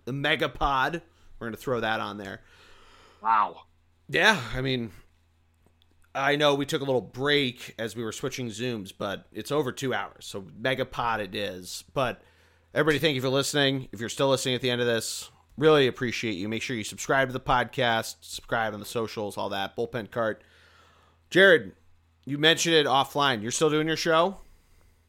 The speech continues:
Speaker 2: Yep.
Speaker 1: Plug it away.
Speaker 2: We gotta get you on, buddy, at eleven, at eleven forty-six official.
Speaker 1: There you go.
Speaker 2: Come look for us. Uh,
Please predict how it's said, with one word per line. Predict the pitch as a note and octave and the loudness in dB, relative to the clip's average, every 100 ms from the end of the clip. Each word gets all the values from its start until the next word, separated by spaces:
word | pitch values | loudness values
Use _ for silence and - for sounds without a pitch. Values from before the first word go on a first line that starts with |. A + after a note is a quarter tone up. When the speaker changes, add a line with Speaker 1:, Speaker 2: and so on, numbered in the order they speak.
| _ | _
Speaker 2:
Yep. | C#3+ F3+ G#3+ - _ _ _ _ _ _ _ - | 2 4 2 -4 _ _ _ _ _ _ _ -6
Speaker 1:
Plug | D3 D#3+ | -2 0
it | |
away. | D#3 D3+ | 0 2
Speaker 2:
We | |
gotta | C#3+ D#3+ | 4 4
get | D#3 E3 | 4 4
you | E3+ | 4
on, | E3+ F3+ | 4 4
buddy, | D#3 D3 C#3+ | 4 4 2
at | C3+ C#3 | 2 2
eleven, | D3+ D3+ D#3 D#3+ D3+ D#3 | 2 2 2 0 -4 -4
at | C3+ | -2
eleven | C3 C3+ D3+ D#3+ | 0 2 2 0
forty-six | C#3+ F3 E3 - F#3+ E3 - | 0 0 0 0 0 0 -2
official. | C3+ F3+ F3 C#3+ A#2+ - - _ | -2 -2 0 -2 -4 -10 -20 _
Speaker 1:
There | - | -12
you | A2 | -10
go. | E2+ - _ - | -12 -14 _ -2
Speaker 2:
Come | D#3 E3+ | 4 6
look | F3+ | 4
for | - D#3 | 4 2
us. | C3 - - | 2 0 0
Uh, | B2 A#2+ | 2 2